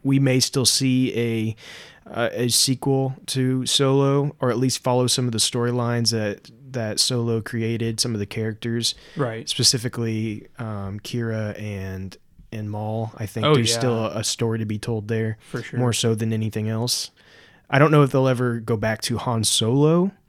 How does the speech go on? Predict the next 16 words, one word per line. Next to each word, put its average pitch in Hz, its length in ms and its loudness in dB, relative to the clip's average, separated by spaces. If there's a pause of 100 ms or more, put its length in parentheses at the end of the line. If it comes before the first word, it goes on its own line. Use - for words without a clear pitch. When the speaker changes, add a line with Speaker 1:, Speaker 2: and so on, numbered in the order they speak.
(200)
Speaker 1:
just - 180 -2
because 117 500 0
I, 117 120 0
there's 113 240 -2
a - 20 0
Speaker 2:
Right. 113 60 0
Speaker 1:
lot 110 100 0
of 107 60 -6
people 113 240 -4
that 98 80 -4
had 107 100 -8
problems 110 340 -4
with 117 120 -6
that, 127 280 -4
but 104 220 -6 (800)
I 123 140 0